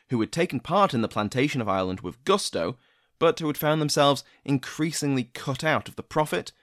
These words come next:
and their access to politics restricted. Their grievances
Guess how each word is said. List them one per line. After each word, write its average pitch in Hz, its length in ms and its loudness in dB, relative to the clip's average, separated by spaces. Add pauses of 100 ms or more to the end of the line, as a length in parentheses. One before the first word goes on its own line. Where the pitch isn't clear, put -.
(260)
and 104 140 -2
their 104 140 4
access 127 320 0
to 101 80 -8
politics 147 640 -2 (180)
restricted. - 600 -4 (1400)
Their 190 120 8
grievances 156 600 2